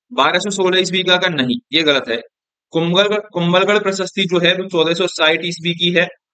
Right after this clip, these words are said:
ये सही बात है, क्योंकि कुंभा के time की है ये, ठीक है। अचलेश्वर और थर्ड, ये दोनों, तीनों हमारे सही है, केवल दिलवाड़ा जो है हमारा गलत हो जाएगा, ठीक है।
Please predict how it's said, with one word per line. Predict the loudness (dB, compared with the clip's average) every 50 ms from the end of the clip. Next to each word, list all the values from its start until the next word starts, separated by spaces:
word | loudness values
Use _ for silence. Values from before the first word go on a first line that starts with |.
| _ _ _
ये | 0 0 2 2
सही | 2 0 -2 0 0
बात | 2 0 0 0
है, | 0
क्योंकि | -2 0 0 0
कुंभा | 0 0 0 2 4 2 2
के | 2 2 0
time | 0 0 0 0 -2 -4
की | 0 0 2
है | 2 2
ये, | 0 -2
ठीक | -2 -6 -2 0
है। | 0 0 0 -4 -16 _ _ _ _ _ -2
अचलेश्वर | -2 -2 0 2 2 2 2 4 4 2 2 2 0 -8 _ _ _ _
और | -2 -2 -2 -2
थर्ड, | -2 2 2 2 2 0 -8 -18 _ _ _ _ _ _ -8
ये | -8
दोनों, | -2 0 0 2 2 -2 -4 _ 0
तीनों | 2 4 4 4
हमारे | 4 4 4 4 2 0
सही | -2 -4 -4 -2 0 0
है, | -2 -2
केवल | 0 0 2 2 2 2 2
दिलवाड़ा | 0 0 4 4 4 4 4 2
जो | 2 0 0
है | 2 2
हमारा | 2 2 0 0 0 0 0 -4 _ -10
गलत | -2 0 0 0 0
हो | -2 -6 -6
जाएगा, | -6 -6 -6 -6 -8 -8 -10 -14 _ _ _ _
ठीक | -6 -2 0
है। | 0